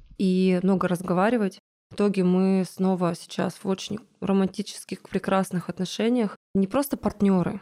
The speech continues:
а как и любовники в том числе. И для меня это важно, для мужчины тем более.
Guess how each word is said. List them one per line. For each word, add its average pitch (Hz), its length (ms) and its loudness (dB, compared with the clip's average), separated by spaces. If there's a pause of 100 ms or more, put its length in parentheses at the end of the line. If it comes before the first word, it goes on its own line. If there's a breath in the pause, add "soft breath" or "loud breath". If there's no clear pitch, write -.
(180)
а 196 100 -6
как 190 300 -4
и 208 80 0
любовники 196 540 0
в - 60 -16
том 180 200 -2
числе. 180 460 -6
И 185 340 -4
для 185 200 -4
меня 185 280 2
это - 160 -4
важно, 190 360 2
для 170 200 0
мужчины 185 400 0
тем 180 240 0
более. 175 300 0